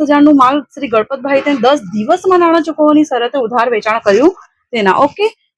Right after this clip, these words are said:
હવે જોઈ લઈએ અંગ્રેજીમાં ક્રેડિટ ટ્રાન્ઝેક્શન. A business deal where payment is deferred means goods and services are received now but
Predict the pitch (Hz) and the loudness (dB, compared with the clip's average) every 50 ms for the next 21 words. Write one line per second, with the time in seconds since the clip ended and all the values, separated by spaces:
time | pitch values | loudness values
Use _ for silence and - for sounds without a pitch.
0 | - 247 277 330 311 311 330 320 320 320 311 339 302 247 240 240 254 269 240 247 | -8 -4 -2 -2 0 2 4 4 4 4 4 2 2 2 2 2 2 2 0 -2
1 | 247 254 294 - _ - 247 233 226 226 233 302 - - 311 240 214 214 214 208 | -2 -2 -4 -4 _ -6 -2 0 0 0 -2 -4 -6 -6 -6 -6 -4 -2 -2 -4
2 | - - 277 - - - 214 196 220 208 175 240 254 277 330 349 339 - 202 196 | -4 -4 -6 -4 -2 -2 -4 -2 -4 -6 -6 -4 -2 0 0 0 -2 -4 -6 -4
3 | 254 277 320 311 254 254 247 254 285 311 - - 240 220 220 240 269 294 - - | -2 0 0 0 2 2 2 2 0 -2 -6 -6 -4 -4 -4 -2 -4 -4 -6 -6
4 | - 254 254 233 220 202 185 208 202 _ - 285 254 226 262 302 - _ _ _ | -8 -8 -8 -6 -6 -4 -4 -4 -6 _ -2 0 0 0 0 -2 -6 _ _ _
5 | _ - 254 269 285 262 285 294 - - 196 208 262 294 339 - - - - - | _ -8 -2 0 0 2 2 0 -2 -4 -6 -2 0 0 0 0 -2 -6 -4 -2
6 | 262 269 285 294 - 247 220 220 262 254 - 302 294 262 269 - 247 220 214 220 | -2 -2 -2 -2 0 -2 -2 -2 -4 -6 -4 -4 -4 -2 -2 -2 0 0 0 0
7 | 240 285 - - _ _ 220 214 233 214 - - 311 320 277 240 214 226 233 220 | -2 -4 -8 -14 _ _ -16 -14 -14 -14 -12 -8 -6 -6 -6 -6 -10 -12 -8 -2
8 | 226 254 294 285 254 320 349 - _ _ _ _ _ _ _ 202 190 262 277 294 | 0 0 0 0 0 -2 -4 -6 _ _ _ _ _ _ _ -6 -2 0 0 0